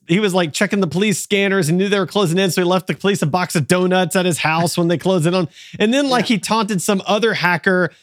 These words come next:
Speaker 1: and then pissed that hacker off. So then that hacker joined the hunt against this guy to help capture him. And, like,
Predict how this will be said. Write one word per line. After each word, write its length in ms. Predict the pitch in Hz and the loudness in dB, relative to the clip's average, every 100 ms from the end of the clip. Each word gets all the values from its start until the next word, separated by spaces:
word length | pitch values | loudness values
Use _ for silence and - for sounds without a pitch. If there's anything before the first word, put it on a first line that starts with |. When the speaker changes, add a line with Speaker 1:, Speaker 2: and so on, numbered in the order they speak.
| - | -4
Speaker 1:
and 100 | 190 | 0
then 120 | 190 160 | 2 2
pissed 280 | 214 220 | 0 2
that 160 | 233 220 | 0 2
hacker 320 | 202 190 190 | 0 0 0
off. 140 | 190 165 | -2 0
So 100 | 196 | 0
then 120 | 175 | 2
that 180 | 202 180 | 0 0
hacker 280 | 196 196 | 0 0
joined 280 | 160 175 190 | 0 2 0
the 80 | 156 | 0
hunt 260 | 135 190 - | 0 0 0
against 320 | 160 170 143 | -2 0 0
this 160 | 233 220 | -2 0
guy 260 | 220 208 202 | 0 2 0
to 80 | |
help 180 | 196 - | 0 -4
capture 460 | - 220 208 - 214 | -4 -2 -2 -2 -2
him. 120 | 208 | 0
And, 60 | 196 | 0
like, 200 | 185 | 0